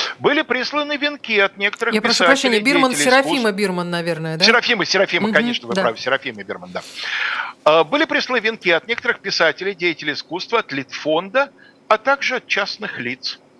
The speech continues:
Speaker 1: Корреспондент агентства Associated Press Шапира, заметьте, без всякого инициала, да, к фамилии Шапира инициал не нужен.
Speaker 2: Два мира, два Шапира, конечно.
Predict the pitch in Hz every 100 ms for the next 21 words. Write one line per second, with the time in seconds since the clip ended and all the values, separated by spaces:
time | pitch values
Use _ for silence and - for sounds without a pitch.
0 | - - _ - 180 170 - 175 151 214
1 | 220 - 170 156 202 170 - 147 139 -
2 | 127 156 175 - 139 - 139 156 - -
3 | - 131 - 233 269 247 117 190 _ _
4 | - - - _ - 110 135 131 - 101
5 | 147 - 160 - 110 104 104 113 - 147
6 | 110 82 85 117 175 - - - - 147
7 | 156 202 170 147 - 160 - 262 269 190
8 | - 120 131 139 - 175 202 202 - 151
9 | 175 202 208 - - - _ _ 190 185
10 | 185 185 269 214 202 233 269 262 - -
11 | 262 349 330 - -